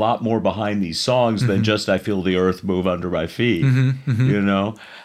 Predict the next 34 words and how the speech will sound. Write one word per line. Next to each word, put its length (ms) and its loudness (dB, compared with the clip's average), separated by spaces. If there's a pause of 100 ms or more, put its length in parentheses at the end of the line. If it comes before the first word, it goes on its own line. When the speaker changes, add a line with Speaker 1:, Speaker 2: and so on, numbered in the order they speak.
(100)
Speaker 1:
Uh, 500 2
and 340 0
it, 400 -2 (420)
at 240 0
the 100 -2
Ordway, 520 0
Speaker 2:
Mm-hmm. 260 -2 (260)
Speaker 1:
uh, 640 -2
there 160 0
was 220 -2
a 40 -4
period 380 0
of 80 -8
time 300 -2
when 100 0
the 120 0
Ordway 360 -2
wasn't 680 -4 (180)
producing 840 -2
when 180 -2
I 120 -2
was 220 -6
there. 340 -2 (480)
And 720 0
I 540 0 (240)
pulled 300 -4
out 160 2
of 100 -2
my 140 0
back 360 -2
pocket 640 -4 (360)
the 240 0
idea 460 -2
that, 380 -4